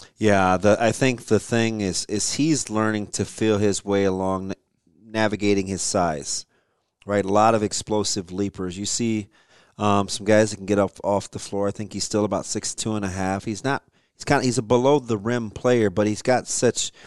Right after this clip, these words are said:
he's crafty around the basket. He's, he's got good mid-range game. He's, his pull-up is starting to really look good, right? That kinda tweener where I don't wanna get into the teeth. I, I'm, I'm, I'm good enough to, to,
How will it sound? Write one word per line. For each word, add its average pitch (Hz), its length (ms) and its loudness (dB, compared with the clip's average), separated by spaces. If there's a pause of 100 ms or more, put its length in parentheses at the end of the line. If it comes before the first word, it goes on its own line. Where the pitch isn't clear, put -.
(240)
he's 113 120 -4
crafty 127 460 2
around 117 300 -2
the 104 80 -4
basket. 95 560 -2
He's, 101 360 -6 (280)
he's - 100 -14
got 117 180 2
good 135 180 0
mid-range 104 520 0
game. 98 300 -8
He's, 107 300 -8 (160)
his 110 160 -6
pull-up 180 380 2
is 98 80 -2
starting 101 560 -2 (920)
to 117 140 0
really 113 420 2
look 101 380 -4
good, 98 360 -2
right? 98 280 -2
That - 260 -2
kinda 120 380 -2
tweener 107 520 -6
where 95 160 -4
I 95 80 -2
don't 117 100 -4
wanna 123 140 -2
get 120 140 2
into 117 200 0
the 95 120 -4
teeth. - 600 -8 (1000)
I, 101 260 0
I'm, 98 300 -6
I'm, 101 260 -10
I'm 107 180 -6
good 123 200 4
enough 113 400 2
to, 101 180 0
to, - 280 -2